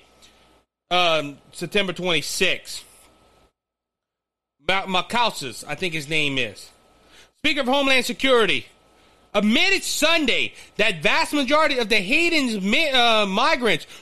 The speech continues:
who crossed the southern border in recent weeks have already been released in the United States. It is, and it is possible that more will follow.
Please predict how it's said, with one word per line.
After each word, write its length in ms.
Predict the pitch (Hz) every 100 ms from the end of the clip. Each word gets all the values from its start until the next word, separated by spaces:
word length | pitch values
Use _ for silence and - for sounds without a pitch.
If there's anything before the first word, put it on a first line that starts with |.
| -
who 160 | 226
crossed 400 | - 277 349 381
the 80 | 262
southern 460 | - 285 330 302 196
border 340 | 294 349 254
in 240 | 208 208
recent 420 | 220 311 269 240 247
weeks 300 | 311 196 - - -
have 240 | 247 240
already 380 | 254 339 359 359
been 220 | 311 302
released 460 | 247 233 294 370 -
in 100 | 247
the 80 | 247
United 480 | 247 247 311 320
States. 540 | - - 349 311 - - - -
It 140 | 262
is, 240 | 302 262 -
and 180 | 233
it 120 | 254 247
is 160 | 226
possible 520 | - 349 415 381 285
that 200 | 240 254
more 340 | 247 302 392 349
will 160 | 302
follow. 640 | 330 370 453 466 285 135